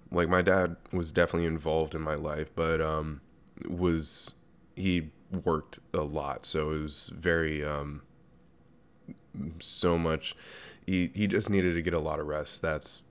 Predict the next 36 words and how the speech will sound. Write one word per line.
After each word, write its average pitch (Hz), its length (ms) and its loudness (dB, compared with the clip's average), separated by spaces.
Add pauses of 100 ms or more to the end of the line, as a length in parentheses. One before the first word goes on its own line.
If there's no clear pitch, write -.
(100)
that's 85 240 2
really 78 340 0
it. 76 180 -4 (160)
Um, 73 500 -4 (180)
so 85 360 6
I 80 60 4
didn't 85 200 0
get 85 140 4
an 82 80 4
opportunity 85 580 2
to 76 320 0 (300)
hang 82 200 -2
out 82 120 -4
with 80 80 -6
my 76 180 -4
dad 76 320 -2
the 76 60 -4
way 76 200 -2
that, 73 380 -4 (160)
um, 73 480 -4 (200)
some 82 220 6
people 80 280 -4
did 73 300 -2
when 73 200 -4
they, 73 280 -4 (720)
uh, 76 280 0
grow 87 320 4
up 80 100 -2
in 80 80 0
a 76 280 -2 (120)
two-parent 78 480 -4
household. 73 480 -4
It 73 80 -6
was 71 160 -8
just, 71 320 -4 (680)
he, 76 300 -4